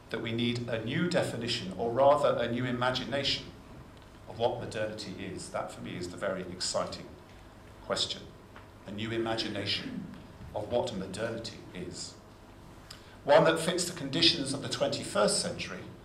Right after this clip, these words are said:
rather than perhaps harking back to the nineteenth or twentieth. Beck, as we have already seen with his idea of the globalized risk society, talks about two modernities. Modernity one,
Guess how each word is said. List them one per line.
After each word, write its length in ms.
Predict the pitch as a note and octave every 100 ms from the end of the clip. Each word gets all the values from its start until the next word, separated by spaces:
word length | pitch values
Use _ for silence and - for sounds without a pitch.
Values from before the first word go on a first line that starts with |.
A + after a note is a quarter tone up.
| - - - - - -
rather 340 | A2 C3 B2+ A#2+
than 240 | A#2 A#2+
perhaps 380 | A#2 - A2 -
harking 440 | - - - F2+
back 300 | E2 D#2 -
to 160 | - -
the 80 | G#2
nineteenth 560 | G2 - F#2+ - - - - - -
or 80 | -
twentieth. 680 | - C#3 - - - - - - - - - - - - - - -
Beck, 300 | C#3 D#3 D#3 - - - - -
as 160 | A#2+ A#2
we 60 |
have 100 | B2
already 260 | B2 C3+ A#2+
seen 420 | - - C#3 C#3
with 100 | A#2
his 140 | A#2+
idea 440 | A2 A2+ A#2 A#2+ A#2+
of 160 | B2
the 80 | -
globalized 720 | B2+ C3 B2+ A2 G#2+ G#2+ -
risk 240 | A2+ - -
society, 640 | - - D#3+ D3 - F3 - - - -
talks 320 | - C3 C3+
about 420 | - A#2 A#2+ A2 -
two 240 | A#2 G2+
modernities. 800 | G#2 D3 F#3 F#3 - - - - - - - - - - - - - - - - -
Modernity 540 | B2+ D3+ F#3 F3+ -
one, 460 | - A#2 F2+ -